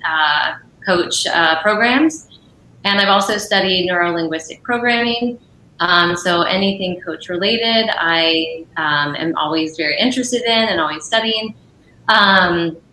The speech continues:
I am a wife and a mom of two teenagers. And up until a year and a half ago, I spent most of my tw-, well, twenty years of my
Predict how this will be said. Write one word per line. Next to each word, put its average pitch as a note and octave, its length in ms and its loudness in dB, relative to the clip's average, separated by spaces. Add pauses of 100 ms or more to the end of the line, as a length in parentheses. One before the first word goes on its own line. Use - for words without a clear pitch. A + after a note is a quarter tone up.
(160)
I F#3+ 120 4
am F3+ 480 0
a F3 160 -2
wife D#3 500 0
and F3+ 200 -2
a - 20 0
mom F3 380 2 (120)
of E3 580 2
two G#3 260 -6
teenagers. G#3 960 0 (480)
And F#3+ 480 2
up G#3 280 0
until G#3+ 480 2
a F#3+ 180 0
year G3+ 180 4
and G3+ 80 4
a G3 100 0
half F#3+ 260 2
ago, F#3+ 600 4
I F#3+ 160 2
spent F#3+ 600 0
most G3 320 0
of F#3 100 -4
my F3 640 2 (320)
tw-, - 120 -14
well, F3+ 260 2
twenty G3+ 260 0
years G3 360 4
of F3 80 -6
my E3+ 280 2